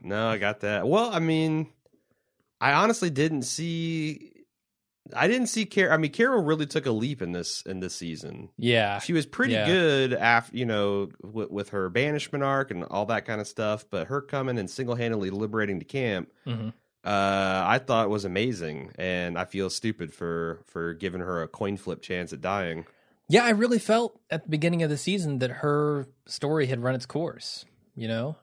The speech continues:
Speaker 1: And I
Speaker 2: Uh,
Speaker 1: thought they would turn Tyrese around, that he would, you know,
Speaker 2: Mm-hmm.
Speaker 1: be the reluctant badass, but eventually be a badass. Nope. He was reluctant all the way to dying.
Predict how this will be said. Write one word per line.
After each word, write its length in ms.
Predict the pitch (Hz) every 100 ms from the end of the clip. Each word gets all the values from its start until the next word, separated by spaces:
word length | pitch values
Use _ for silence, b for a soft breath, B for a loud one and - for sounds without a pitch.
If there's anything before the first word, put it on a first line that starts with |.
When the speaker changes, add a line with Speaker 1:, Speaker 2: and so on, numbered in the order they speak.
| -
Speaker 1:
And 120 | 170
I 20 | 208
Speaker 2:
Uh, 60 |
Speaker 1:
thought 160 | 262 277
they 80 | 254
would 160 | 220
turn 240 | - 202 208
Tyrese 480 | 196 180 185 208 185
around, 420 | 185 196 202 202
that 80 | 143
he 160 | 165 165
would, 520 | 151 156 151 139 - _ -
you 160 | 131 135
know, 220 | 120 120
Speaker 2:
Mm-hmm. 80 | 117
Speaker 1:
be 120 | 143
the 100 | 139
reluctant 560 | 117 113 110 120 160 135
badass, 500 | 139 143 147 165 -
but 100 | 110
eventually 360 | 107 120 127
be 160 | 120 117
a 60 | 95
badass. 520 | 95 113 131 147 -
Nope. 380 | 95 123 190 - -
He 120 | 135
was 160 | 143
reluctant 560 | 127 117 123 - 143 139
all 120 | 131
the 60 | 135
way 140 | 131
to 120 | 135
dying. 520 | 117 110 107 80 73